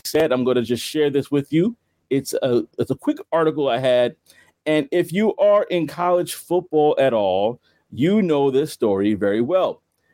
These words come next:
because everybody is talking about this particular story in regards to the Buffs. Like,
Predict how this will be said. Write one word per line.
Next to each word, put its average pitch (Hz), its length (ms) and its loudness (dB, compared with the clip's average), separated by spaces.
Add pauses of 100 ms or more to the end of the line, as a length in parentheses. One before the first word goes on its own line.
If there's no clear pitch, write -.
because 127 560 -2 (120)
everybody 175 760 0
is 139 140 0
talking 135 340 -2
about 123 240 -2
this 117 100 -8
particular 120 460 -4
story 113 460 -2
in 110 80 -2
regards 107 520 -2
to 123 140 -4
the 107 140 -2
Buffs. 113 520 -8
Like, 104 160 -4